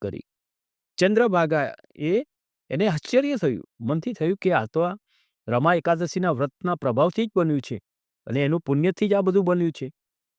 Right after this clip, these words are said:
ચંદ્રભાગા એ બ્રાહ્મણની પાસે જોડે જઈ અને વામદેવ નામના ઋષિના આશ્રમમાં ગઈ અને રમા એકાદશીના વ્રતના પ્રભાવથી એના ઉપર અભિષેક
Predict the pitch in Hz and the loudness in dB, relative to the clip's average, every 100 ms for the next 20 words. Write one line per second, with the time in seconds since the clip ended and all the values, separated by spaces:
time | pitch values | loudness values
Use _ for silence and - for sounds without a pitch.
0 | - 127 127 131 113 113 135 214 - 131 | -4 -2 0 0 0 0 0 -2 -2 -2
1 | 110 107 117 160 180 165 113 110 131 143 | -2 -2 -2 0 -2 -2 -4 -4 -2 -2
2 | 208 - _ _ - - 113 127 135 117 | -2 -8 _ _ -18 -6 0 4 2 2
3 | 139 175 165 165 110 113 147 165 196 226 | 0 0 0 0 0 -2 -2 4 4 4
4 | 214 156 156 156 160 139 127 - 139 123 | 2 -2 -4 -4 -2 -4 -4 -6 -6 -6
5 | 113 120 117 107 92 95 - _ _ _ | -4 -4 -2 -4 -6 -10 -12 _ _ _
6 | _ _ - 143 131 95 _ _ 101 113 | _ _ 0 2 0 -4 _ _ -6 -2
7 | 156 180 156 151 131 120 135 120 107 123 | 0 0 2 0 0 -2 -2 -2 -2 -4
8 | 127 113 104 101 127 117 170 311 _ _ | -6 -6 -6 -2 -4 0 -2 -2 _ _
9 | _ _ _ _ - 151 185 175 180 139 | _ _ _ _ -2 2 2 2 0 0
10 | 127 185 - | 0 0 2